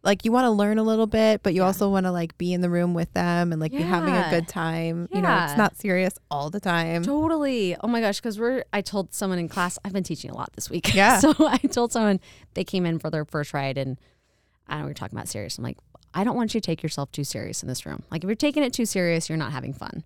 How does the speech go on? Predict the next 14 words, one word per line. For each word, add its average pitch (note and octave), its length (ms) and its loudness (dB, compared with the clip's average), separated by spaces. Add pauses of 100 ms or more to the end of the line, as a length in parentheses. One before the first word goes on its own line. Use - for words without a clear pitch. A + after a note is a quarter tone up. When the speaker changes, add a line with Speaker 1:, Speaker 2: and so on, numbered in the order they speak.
(120)
Speaker 1:
Yeah. G3 380 0
Speaker 2:
So - 160 -6
that's, A3+ 260 2
I - 80 -2
wanna G#3 300 4 (240)
approach - 360 -2
just G3 240 0
on G#3 220 0
the G3+ 140 2 (260)
edge D3 260 -2
of, D3+ 140 -6
like, - 380 -8 (640)
serious C#4 280 2
conversations, F#3 1080 0